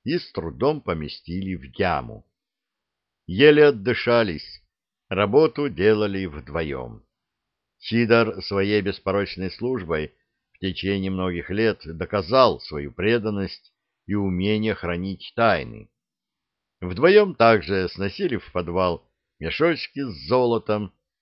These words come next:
Серебро осталось в кабинете для каждодневных расходов. Настеньке я показал место зарытого ящика с наказом беречь, тратить только в лихую годину.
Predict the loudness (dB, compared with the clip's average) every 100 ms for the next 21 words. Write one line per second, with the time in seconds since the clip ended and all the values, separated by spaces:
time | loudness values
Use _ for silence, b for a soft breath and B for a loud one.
0 | _ _ -2 4 6 6 4 2 4 4
1 | 4 -2 -4 -2 0 -2 -2 -2 -2 -4
2 | -6 _ _ -6 0 0 2 2 2 2
3 | 0 0 -2 -2 -2 -2 -6 -8 -8 -10
4 | -14 _ _ _ _ _ _ _ _ _
5 | _ 2 4 4 0 -6 -4 0 2 2
6 | 0 0 4 6 6 6 2 0 0 0
7 | 2 2 0 -2 -2 2 2 2 0 -8
8 | -2 -2 -4 _ _ -20 -6 0 0 4
9 | 6 6 2 -2 -4 -8 _ _ _ _
10 | _ _ 2 4 6 4 0 -10 -14 _
11 | _ _ _ _ -2 2 4 4 0 -8
12 | -8 -2 2 2 0 -2 0 -4 -4 -4
13 | -4 -2 -2 -2 -6 -8 -10 -14